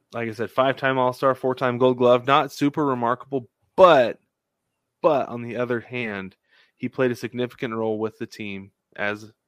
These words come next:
as an infielder, and then also was part of the World Series team and the longevity. And when he passed away,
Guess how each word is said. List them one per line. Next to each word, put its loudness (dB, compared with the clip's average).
as -6
an -8
infielder, -6
and -10
then -10
also -6
was -8
part -10
of -12
the -8
World -10
Series -6
team -10
and -12
the -8
longevity. -10
And -14
when -6
he -6
passed -6
away, -2